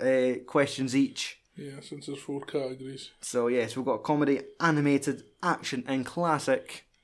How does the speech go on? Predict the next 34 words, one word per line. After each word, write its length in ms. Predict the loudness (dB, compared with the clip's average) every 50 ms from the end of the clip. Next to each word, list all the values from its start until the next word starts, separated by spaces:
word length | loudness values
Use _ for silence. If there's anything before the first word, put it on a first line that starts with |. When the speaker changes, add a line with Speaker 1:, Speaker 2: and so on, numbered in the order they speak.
| _ _
Speaker 2:
Yeah. 420 | -20 -20 -18 -18 -18 -18 -18 -18 -20 -20 -20 _ _ _ _ _ _ _ _ _ _ _ _ _ _ _
Speaker 1:
So 140 | 0 2 4
Andy, 180 | 4 6 4
what 180 | 4 4 2 2
one 160 | 4 2 2
do 40 | 2
you 60 | 2 2
want 140 | 2 2
to 40 | 4 4
tackle 240 | 4 4 2 0 -4
first? 500 | -2 0 0 0 0 -2 -8 -12 -16 -20 _ _ _ _ _ _ _ _ _ _ -10
Speaker 2:
Uh, 760 | -8 -6 -6 -4 -4 -2 -2 -2 -2 -2 -2 -2 -4 -2 -4 -4
I'll 100 | -4 -6 -4
try 240 | 0 0 2 2 0
comedy. 520 | -2 -6 -6 -4 -4 -4 -4 -4 -6 -8 -10 -14 _ _ _ _ _ _ -16 -12
Speaker 1:
All 60 | -10
right. 220 | -8 -8 -8 -10 -14 _ _ _ _ _ _ -20 _ _ _ _ _ _ _ _ _ -4
With 260 | -2 -2 -2 -2 0
which 260 | 0 0 0 2 0
actor 400 | 0 0 0 -2 -2 -4 -4 -4 -4
does 300 | -4 -4 -4 -4 -6 -8 -6 -4
Eddie 220 | 0 2 2 2
Murphy 520 | 2 2 0 0 -2 -2 -2 -2 -2 -4 -6
swap 360 | -10 -8 -4 -2 -2 -2 -2
lives 580 | 0 2 2 4 4 2 0 -2 -2 -4 -8 -8 -6 -6
in 180 | -6 -6 -6
Trading 420 | -4 -2 2 2 2 2 2 -2 -6
Places? 580 | -6 -4 -4 -4 -4 -6 -8 -12 -12 -14 -16 -18 _
Speaker 2:
<laughs> 40 | _ _ _ _ _ _ _ _ _ _ _ _ _ _ _ _ _ _ _ _ _ _ _ _ _ _ _ _ _ _ _ _ _ _ _ _ _ _ _ _ _ _ _ _ _ _ -20 -20 _ _ _ _ _ _ _ _ _ _ _ _ -20 -20 -20 -20 -20 -20 -20 _ _ -20 -20 -20 -20 -20 -18 -18 -18 -18 -18 -20 -20 -16 -12 -12
I 40 | -10
think 320 | -8 -6 -8 -8 -8 -10
I've 120 | -14 -14 -12
seen 240 | -12 -12 -12 -12 -12
that. 180 | -12 -14 -14 -14